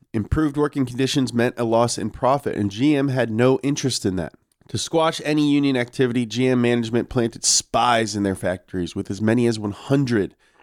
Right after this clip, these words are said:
in their Chevrolet plant alone. These hired hands would pose as fellow workmen, then report back to G M when they heard the rumblings of revolt.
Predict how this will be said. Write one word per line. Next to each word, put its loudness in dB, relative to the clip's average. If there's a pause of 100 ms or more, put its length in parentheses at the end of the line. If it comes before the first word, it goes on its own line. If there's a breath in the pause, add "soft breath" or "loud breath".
in 0
their 4
Chevrolet 0
plant 0
alone. -2 (600)
These 2
hired 0
hands 0
would -8
pose -2
as -8
fellow 2
workmen, 0
then 2
report -2
back 2
to -2
G -2
M 2
when 0
they 2
heard 2
the -4
rumblings 0
of 0
revolt. 0